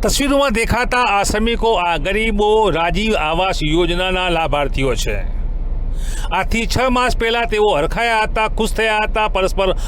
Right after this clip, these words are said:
મોઢું મીઠું કરાવી ગૃહ પ્રવેશ કર્યો હતો, કેમ કે તેઓને માનવાને કારણ બન્યું હતું કે અહીં જે મકાનો છે, પાકા મકાનો છે, તેઓના સ્વપ્નોના મકાન છે.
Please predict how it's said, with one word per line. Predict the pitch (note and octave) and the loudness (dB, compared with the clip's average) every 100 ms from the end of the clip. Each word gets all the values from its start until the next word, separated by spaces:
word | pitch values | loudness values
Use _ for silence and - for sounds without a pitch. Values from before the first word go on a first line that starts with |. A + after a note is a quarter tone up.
| - - | -4 -2
મોઢું | D#3+ F3 F3 E3 B3 | 0 0 2 0 2
મીઠું | G#3 G3+ G#3+ | 0 0 0
કરાવી | G3+ G3 G#3 G#3 | 0 0 0 -2
ગૃહ | D3 A#3 | 0 -2
પ્રવેશ | A3 G#3 G#3 - | 0 0 0 0
કર્યો | G#3 G#3 | 0 0
હતો, | F#3+ G#3 | 2 0
કેમ | F#3+ F#3+ | 0 -2
કે | F3+ F#3 | -2 -2
તેઓને | E3+ F3 F3 | 0 0 0
માનવાને | E3 E3+ G3+ A3+ | -2 0 0 0
કારણ | A3 F#3 F3+ | 0 0 0
બન્યું | E3+ E3+ D3 | 0 0 0
હતું | F#3+ G3+ G#3 - - - | 0 0 0 -4 -4 -2
કે | F#3+ | -2
અહીં | F3 F3 B3 | 0 0 0
જે | A#3 | 0
મકાનો | F3+ E3+ F3 F#3 | 0 0 0 0
છે, | F#3 F3+ | 0 0
પાકા | F3+ F3+ A3+ G#3 | -2 -2 0 0
મકાનો | F3 D#3+ F3 F3+ | -2 -2 0 0
છે, | F3 F#3 | 0 0
તેઓના | F3 D3+ D#3 D3+ | 0 0 0 0
સ્વપ્નોના | - D#3 F#3 D3+ | -2 -2 0 0
મકાન | D3 C3 G2+ G2 | -2 -2 -2 -2
છે. | - | -2